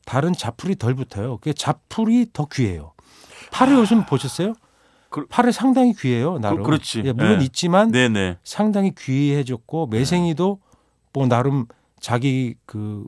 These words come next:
Speaker 1: 권력을 쥐고 있는
Speaker 2: 그렇죠.
Speaker 1: 해조가 된 거죠.
Speaker 2: 그렇죠. 아니, 뭐
Speaker 1: 그런
Speaker 2: 매생이는
Speaker 1: 흥미로워요.
Speaker 2: 뭐 무쳐서 드실 수도 있겠습니다만 여-,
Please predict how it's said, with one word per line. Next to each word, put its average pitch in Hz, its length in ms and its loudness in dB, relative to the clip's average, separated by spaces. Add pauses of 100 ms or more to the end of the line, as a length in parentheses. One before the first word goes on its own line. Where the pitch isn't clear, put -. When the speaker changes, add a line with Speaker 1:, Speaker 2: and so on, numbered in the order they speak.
(120)
Speaker 1:
권력을 135 340 2
쥐고 123 320 -2
있는 110 340 -2
Speaker 2:
그렇죠. 135 440 0
Speaker 1:
해조가 123 240 0
된 98 180 -6
거죠. 87 380 -10
Speaker 2:
그렇죠. 101 540 -4 (360)
아니, 202 160 2
뭐 240 100 2
Speaker 1:
그런 - 120 6
Speaker 2:
매생이는 214 400 2
Speaker 1:
흥미로워요. 208 260 -4
Speaker 2:
뭐 175 220 0 (300)
무쳐서 202 840 2
드실 151 220 -6
수도 160 180 -6
있겠습니다만 139 540 -6
여-, - 120 -12